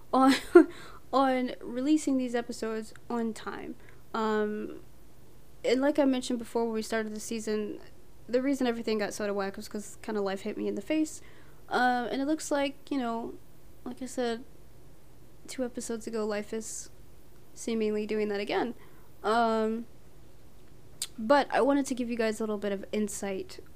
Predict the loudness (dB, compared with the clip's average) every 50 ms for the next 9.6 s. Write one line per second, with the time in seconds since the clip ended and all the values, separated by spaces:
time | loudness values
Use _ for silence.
0 | -2 2 4 4 4 4 2 2 0 0 -2 -4 -6 -8 -14 -14 -14 -14 -14 -14
1 | -14 -14 -14 -14 -14 -14 -14 -14 -14 -14 -6 0 2 2 2 2 2 2 2 0
2 | 0 0 0 0 0 -2 -4 -6 -4 -2 -2 0 0 -2 -2 -4 -6 -8 -10 -14
3 | -10 -4 -2 0 2 2 0 0 -2 -4 -2 0 2 2 2 2 0 -2 -6 -4
4 | -6 -4 -4 -2 0 0 0 0 0 -4 -8 -8 -6 -6 -4 -4 -4 -4 -4 -2
5 | -2 -2 0 0 0 0 0 0 0 0 0 -2 -4 -4 -6 -8 -12 -14 -14 -14
6 | -14 -14 -10 -6 -2 2 2 4 4 4 2 2 2 2 4 2 4 4 4 4
7 | 4 4 4 2 0 0 -2 0 0 0 -2 -2 -2 -2 -2 -2 -2 -2 -2 -2
8 | 0 0 0 0 -2 -4 -10 -12 -8 -4 -2 -2 -2 -2 -4 -8 -6 -2 0 2
9 | 2 4 2 2 2 0 -2 -2 -6 -8 -12 -14